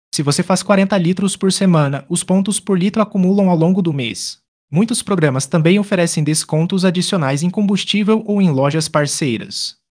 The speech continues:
Por isso, vale a pena comparar cartões e escolher aquele que melhor encaixa no seu hábito de abastecimento.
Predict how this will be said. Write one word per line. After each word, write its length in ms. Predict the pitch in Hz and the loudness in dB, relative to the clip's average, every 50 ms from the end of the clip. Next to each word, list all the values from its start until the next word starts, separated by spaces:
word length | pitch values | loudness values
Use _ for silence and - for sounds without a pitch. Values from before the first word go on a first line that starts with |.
| _ _ _ - | _ _ _ -6
Por 120 | 170 160 | -2 0
isso, 380 | 147 175 190 - - 180 175 - _ | 2 2 0 0 -2 -4 -6 -6 _
vale 240 | 135 143 147 160 180 | -4 -2 0 0 0
a 40 | |
pena 280 | 180 180 196 202 208 202 | -2 -2 -2 -2 -2 -2
comparar 400 | - 214 214 - 220 214 214 208 | -2 -4 -2 0 2 2 2 0
cartões 640 | 208 233 208 185 - - 135 123 123 120 - - _ - | 2 0 0 0 -2 -4 -4 -4 -4 -4 -6 -8 _ -6
e 80 | 170 175 | -4 -4
escolher 420 | 180 - - - 170 156 170 185 | -4 -4 -2 -2 0 2 2 2
aquele 280 | 185 180 - 190 190 190 | 0 0 0 -2 -2 -2
que 140 | - 202 | -2 0
melhor 340 | 196 202 202 175 151 156 180 | 0 0 2 2 2 2 2
encaixa 440 | 190 196 190 - 185 196 190 - 196 | 2 0 0 0 0 0 2 2 0
no 80 | 185 165 | 0 0
seu 240 | - 180 165 147 | 0 0 0 2
hábito 320 | 143 151 156 170 170 160 139 | 2 0 0 -2 -4 -4 -2
de 100 | 131 147 | -2 -2
abastecimento. 840 | 147 160 165 156 160 170 165 - - 185 180 147 117 104 - - - | -2 -2 -4 -4 -4 -6 -6 -4 -2 -2 -2 -2 -2 -4 -10 -16 -20